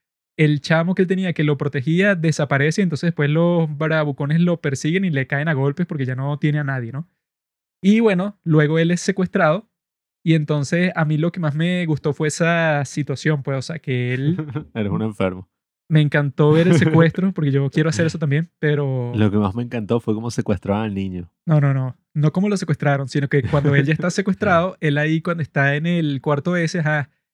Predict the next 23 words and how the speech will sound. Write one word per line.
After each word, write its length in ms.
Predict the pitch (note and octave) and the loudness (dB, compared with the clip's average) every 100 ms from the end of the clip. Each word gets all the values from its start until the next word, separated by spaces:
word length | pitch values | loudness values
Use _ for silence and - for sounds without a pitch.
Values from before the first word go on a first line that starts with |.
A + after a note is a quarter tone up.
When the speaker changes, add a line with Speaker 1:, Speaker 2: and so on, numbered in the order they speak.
| _ - | _ -6
Speaker 1:
se 180 | - D#3 | 2 4
llama 320 | D3+ D3+ F#3 G3+ | 4 2 -2 -2
el 160 | F#3 | -2
teléfono 360 | E3+ E3 F#3 F#3+ | 0 -2 -2 -2
negro 300 | E3+ F3 F#3+ | -2 -2 -4
porque 180 | F3+ D#3+ | -2 -2
en 60 | |
el 80 | D3 | -2
cuarto 240 | D3+ C#3+ | -2 -2
hay 80 | F3 | -2
un 140 | F#3 F3+ | -4 -2
teléfono 360 | F3 E3+ F3+ | -2 -2 -2
negro 300 | D#3+ D#3+ F#3 | -2 -2 -2
que 80 | F#3+ | -2
el 100 | D#3+ | -2
maldito 440 | D3 D3 C#3+ D#3+ F3 | -2 -2 -2 -2 -2
ese, 380 | E3 F#3 F3+ | 0 -2 -2
el 260 | E3+ D#3 C#3+ | -2 -2 -4
villano, 500 | C3+ C#3+ F#3 E3+ F3 | -6 -2 2 2 0
que 120 | D3 | -4
es 200 | C3 - | -6 -4
interpretado 680 | E3+ D#3+ E3 D3+ C#3+ C#3 D#3 | -4 -2 -2 -4 -2 -2 -2
yo 300 | D#3 D#3+ | -4 -4